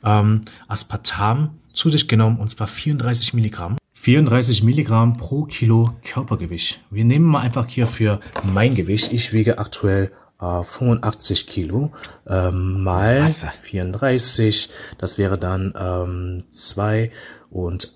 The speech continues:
Speaker 1: acht, neun, also zweitausendachthundertneunzig Milligramm an Aspartam hätte ich dann täglich zu mir genommen,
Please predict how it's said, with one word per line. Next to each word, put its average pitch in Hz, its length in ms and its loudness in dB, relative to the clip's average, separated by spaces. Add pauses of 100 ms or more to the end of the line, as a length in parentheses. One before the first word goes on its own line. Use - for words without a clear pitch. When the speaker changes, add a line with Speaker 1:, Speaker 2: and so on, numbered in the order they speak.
Speaker 1:
acht, - 260 -8
neun, 101 300 -2 (240)
also 85 180 -4
zweitausendachthundertneunzig 127 2250 0
Milligramm 101 640 0 (460)
an 98 100 -6
Aspartam 123 640 -2
hätte 113 280 -2
ich 110 100 -2
dann 104 160 -2
täglich 120 500 0
zu - 140 0
mir 110 160 4
genommen, 98 300 0